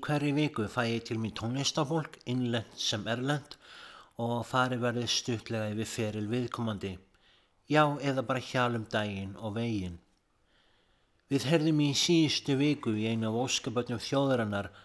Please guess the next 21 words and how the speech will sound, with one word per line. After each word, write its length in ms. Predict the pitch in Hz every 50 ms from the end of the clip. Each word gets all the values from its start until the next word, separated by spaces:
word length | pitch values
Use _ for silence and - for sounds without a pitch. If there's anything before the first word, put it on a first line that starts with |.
| - _ -
Pálma 320 | 117 123 120 120 117 113
Gunnarssyni. 800 | - - 135 143 143 143 127 - - 127 110 107 101 98 92 - - _ _ _ _ _ _ _ _ - - _ _ _ _ _ _ _ _
Í 140 | - 127 123
dag 300 | - 151 151 156 151 135
situr 320 | - - 156 135 - 147 127
hjá 140 | 117 127 127
mér 220 | 123 123 120 113 117 -
ekki 240 | 135 131 - - -
síðri 460 | 127 - - - 175 180 170 165 151 -
tónlistarmaður 760 | - 143 139 139 139 131 - - 131 123 120 117 110 110 104 95 - - - - - - - - -
og 80 | 139 139
rétt 320 | 135 156 165 151 - -
eins 160 | 160 147 - - 143
og 80 | - -
Pálmi 380 | - 147 151 151 139 127 123 117
er 140 | 120 117 117
viðkomandi 480 | 131 139 135 - - 127 117 104 110
bæði 360 | 101 - 107 104 98 95 92 87
söngvari 640 | - - - 143 143 151 143 151 151 147 156 156 147 - - - - - - - - - - - - - - -
og 140 | 127 123 -
bassaleikari. 720 | - 135 127 - - 139 127 117 110 98 - 95 92 92